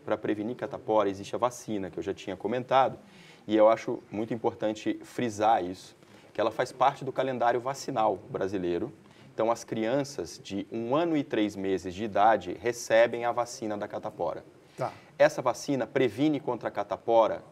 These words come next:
Speaker 1: de setenta a noventa por cento das pessoas vacinadas. E previne de forma, a das formas graves da catapora até noventa e cinco por cento das crianças
Speaker 2: Poxa,
Speaker 1: vacinadas.
Speaker 2: caramba!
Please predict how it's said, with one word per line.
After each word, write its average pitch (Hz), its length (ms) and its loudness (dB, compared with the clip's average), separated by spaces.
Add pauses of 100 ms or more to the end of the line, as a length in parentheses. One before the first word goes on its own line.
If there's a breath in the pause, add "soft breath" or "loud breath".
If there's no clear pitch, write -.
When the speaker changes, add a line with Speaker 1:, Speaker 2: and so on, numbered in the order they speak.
Speaker 1:
de 92 80 -16
setenta 139 460 -2
a - 20 0
noventa 123 320 -2
por 117 200 -10
cento 110 280 -4
das 107 140 -2
pessoas 104 380 -4
vacinadas. 95 760 -4 (500 loud breath)
E - 80 -8
previne 135 360 2
de 131 140 -6
forma, 120 380 0
a 104 80 2
das 113 240 0
formas 104 460 -2
graves 113 600 4
da 95 100 -6
catapora 98 640 0 (380 loud breath)
até 120 500 0
noventa 123 580 -2
e 135 80 -2
cinco - 400 -8
por - 180 -8
cento 107 340 -6
das 107 160 -4
crianças 101 360 -4
Speaker 2:
Poxa, - 180 -2
Speaker 1:
vacinadas. 104 500 -2
Speaker 2:
caramba! 175 580 -6